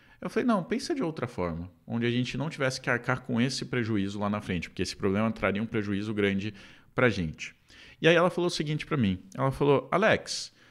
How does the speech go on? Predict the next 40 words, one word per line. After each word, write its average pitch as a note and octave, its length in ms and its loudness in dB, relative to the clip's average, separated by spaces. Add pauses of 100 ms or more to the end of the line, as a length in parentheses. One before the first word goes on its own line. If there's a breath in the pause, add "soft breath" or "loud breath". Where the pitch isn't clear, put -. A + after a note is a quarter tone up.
(220 soft breath)
é, A2+ 600 6
eu C3 100 4
acho E3+ 120 2
que - 60 -2
não F#3+ 100 2
faz E3 200 0
sentido C3 340 -2
a A#2 40 4
gente A2 220 -2
perder A2 260 0
tempo G2+ 320 -4
com C#3 140 -4
isso, B2 300 -2
porque B2+ 560 0
o B2 100 0
problema A2 420 -2
já A2 100 0
vai A2 120 2
ter A#2 160 -6
resolvido A2 540 -4
e G#2+ 40 -2
assim G#2 200 -6
por G#2+ 140 -6
diante." F2+ 480 -4 (440 loud breath)
E C3 60 0
eu D#3 100 8
falei, D#3+ 460 4
"Não, D#3+ 320 0
faz B2+ 240 0
sentido A#2+ 340 -2
sim, B2 200 -2
porque C3 240 -4
eu C3 80 0
quero B2 240 0 (500)
que - 100 -12
você A#2+ 240 0
pense D3 300 -2
fora F#3 320 -4
da G3 100 -4
casinha, B2+ 520 -2